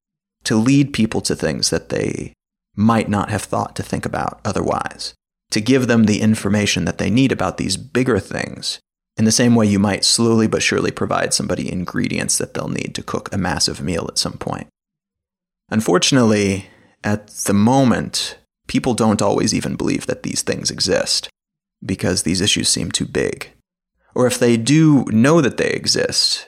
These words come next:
they might know that they exist in the same way that they know the planet exists. Okay, cool, it's big, it's there, I believe in it, so what?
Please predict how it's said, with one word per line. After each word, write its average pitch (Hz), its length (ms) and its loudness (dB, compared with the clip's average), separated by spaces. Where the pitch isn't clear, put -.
they 110 280 2
might 120 800 0
know 113 200 4
that 104 120 -2
they 95 100 2
exist 92 320 0
in 87 80 -4
the - 60 -2
same 85 260 0
way - 160 -2
that - 200 -8
they - 120 -4
know - 180 -4
the - 100 -10
planet - 640 -4
exists. - 680 -4
Okay, - 540 -4
cool, - 520 -2
it's 123 180 -2
big, 95 320 -2
it's - 140 -2
there, 107 440 0
I 90 100 -2
believe 113 400 4
in 101 160 -2
it, 110 260 -2
so - 140 0
what? - 420 -2